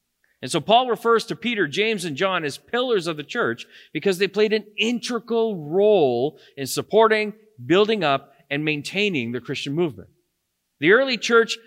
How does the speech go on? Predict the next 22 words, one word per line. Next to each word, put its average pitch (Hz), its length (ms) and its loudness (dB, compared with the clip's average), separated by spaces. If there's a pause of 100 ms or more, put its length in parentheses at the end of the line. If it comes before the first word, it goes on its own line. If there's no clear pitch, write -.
stood - 500 4
on 226 140 4
their 208 180 4
leadership 208 380 -2
when 156 100 -2
the 160 80 -4
dis-, 156 240 -4 (140)
there 185 160 -2
were 180 80 0
disputes 202 480 -4
about 208 280 0 (240)
how 196 300 4
Christians 208 480 -2
should 185 300 0 (160)
live 185 400 4
out 190 320 2
and 143 100 -4
behave 196 640 -2 (300)
within 160 320 -4
the 175 80 -6
Christian 180 380 -4
walk 196 240 -4